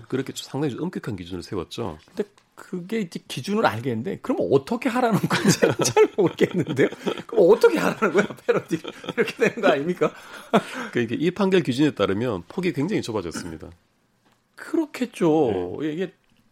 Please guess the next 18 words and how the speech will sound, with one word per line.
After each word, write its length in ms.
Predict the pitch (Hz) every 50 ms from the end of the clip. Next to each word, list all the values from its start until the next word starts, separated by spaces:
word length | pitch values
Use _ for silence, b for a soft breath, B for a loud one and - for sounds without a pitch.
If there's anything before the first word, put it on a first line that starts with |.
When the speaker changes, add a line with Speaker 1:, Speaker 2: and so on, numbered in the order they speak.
| _ _ _ _ _ _ _ _ _ _ _ _ _
Speaker 2:
<laughs> 1300 | - 147 - - - - - - - - - _ - 214 - - - 185 - _ - - - - - - _
Speaker 1:
그리고 400 | - 180 151 143 127 117 107 98 95 - _ -
이제 180 | - - 110 90
좀 240 | - 127 120 107
구체적인 420 | - 113 107 - 185 180 165 147 135
판단을 320 | - 147 127 131 120 101
들어가서 760 | - 85 87 98 90 95 92 90 - 151 127 90 82 82 101 - b b b b b b
이 440 | - 139 147 147 143 139 131 120 110 104
이재수 340 | 107 117 131 165 160 - -
씨 160 | - - 101
컴백홈 640 | - - - 170 160 160 151 175 175 - - 151 110
뮤비를 360 | 98 101 95 123 117 104 92
보면 520 | 95 82 87 113 123 95 82 76 73 - - _ _ _ b b b b b b b b b b b b b b b b _ _ _ _ _ _ _ _ _ 294 277
이제 120 | 180 131
원 680 | 120 104 104 120 151 185 208 214 214 220 220 208 180 117
뮤비를 640 | 117 131 135 156 160 147 139 117 101 90 90 - -
단지 220 | - 117 127 127
흉내내서 800 | 117 - 254 254 254 240 165 110 95 90 - - 127 156 214 208